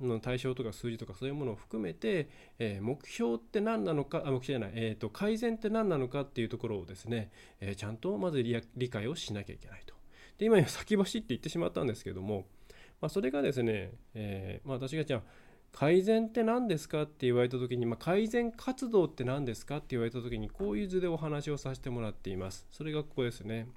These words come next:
えー、まあ、何をどんな数字にするというですね、対象と目標数値があった上で、えー、現在ですね、これまあ現在として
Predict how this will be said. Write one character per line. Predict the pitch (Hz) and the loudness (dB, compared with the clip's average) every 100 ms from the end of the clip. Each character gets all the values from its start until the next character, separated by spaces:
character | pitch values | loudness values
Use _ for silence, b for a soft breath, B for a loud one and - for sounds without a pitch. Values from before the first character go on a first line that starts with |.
| - | -12
え | 110 98 95 | -10 -10 -10
ー、 | - - - B B B B - - | -16 -20 -20 B B B B -20 -6
ま | |
あ、 | 120 | 0
何 | 156 233 262 214 | 2 4 6 6
を | 147 113 | 6 6
ど | 143 202 | 4 4
ん | 202 | 4
な | 143 113 | 2 2
数 | - 127 127 | 2 4 4
字 | 123 | 4
に | 127 120 | 2 2
す | - | 0
る | 147 220 | -2 -2
と | 220 - | -4 -4
い | 107 80 | -2 -2
う | |
で | 95 | -8
す | - | -8
ね、 | 104 104 101 - - - - - - | -6 -6 -8 -16 -20 -20 -20 -20 -10
対 | 175 185 196 | 0 4 4
象 | 190 202 196 | 2 2 2
と | 196 - 233 - | 0 0 0 0
目 | 165 147 - | 0 -2 -2
標 | - 180 | 0 2
数 | 185 - 185 | 2 -2 -4
値 | - 113 | -2 -6
が | 104 - | -6 -4
あ | 185 | -4
っ | 185 - | -4 -8
た | 117 | -4
上 | 113 120 135 | -2 -2 0
で、 | 165 143 113 - - - - - b b b b - | 0 -2 -2 -14 -20 -20 -20 -20 b b b b -10
え | 110 101 98 - - 139 | -6 -6 -8 -10 -10 -4
ー、 | 143 214 | 2 4
現 | 202 | 4
在 | 127 85 | 2 -2
で | 107 | -8
す | - | -4
ね、 | 165 214 214 - - - | -2 -2 -6 -18 -20 -6
こ | |
れ | 117 | -2
ま | 104 | -2
あ | |
現 | 104 107 101 | 0 -2 -2
在 | 85 - | -8 -12
と | 107 | -16
し | - | -18
て | - | -20